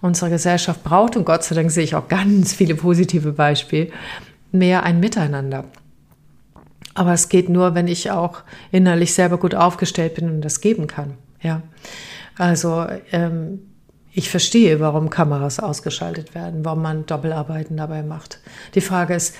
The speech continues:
geht es nicht anders, sich selbst zu schützen? Und das ist die erste Frage, die ich habe an dich. <laughs> Und, und die Frage ist auch, wie kann man Menschen ermuntern, dass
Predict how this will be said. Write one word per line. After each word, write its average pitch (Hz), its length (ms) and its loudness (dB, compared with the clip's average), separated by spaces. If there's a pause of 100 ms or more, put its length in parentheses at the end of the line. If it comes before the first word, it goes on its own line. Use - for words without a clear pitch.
(100)
geht 185 220 4
es - 140 0
nicht 170 260 -2
anders, 175 540 0
sich 175 340 -4
selbst 160 460 -4
zu - 100 -8
schützen? 202 600 -6 (1400)
Und 175 400 2 (1400)
das 185 200 2
ist - 100 0
die 170 60 2
erste 160 240 0
Frage, 185 300 0
die - 80 -6
ich - 140 -6
habe 202 160 0
an 180 100 2
dich. 233 320 -6 (320)
<laughs> 196 100 4 (800)
Und, 180 480 2 (1160)
und 185 200 2
die 175 80 0
Frage 185 340 2
ist 185 180 -2
auch, 165 340 -2
wie 175 60 -2
kann 185 200 -2
man 175 160 2
Menschen 170 320 0
ermuntern, 170 560 2
dass - 320 -6